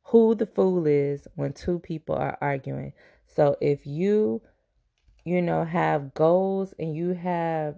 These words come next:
dreams that some of these other negative coworkers don't have, do not do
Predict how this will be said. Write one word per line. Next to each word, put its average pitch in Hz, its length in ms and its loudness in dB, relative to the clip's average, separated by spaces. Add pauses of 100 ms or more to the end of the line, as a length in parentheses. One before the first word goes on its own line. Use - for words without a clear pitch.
(260)
dreams 190 840 -4 (340)
that 147 360 2
some 185 340 -2
of 180 80 -4
these 185 260 -2 (100)
other 170 300 2
negative 180 720 2 (360)
coworkers 185 680 2
don't 175 320 -4
have, 196 480 -4 (480)
do 214 280 0
not 220 540 -2 (880)
do 160 260 -4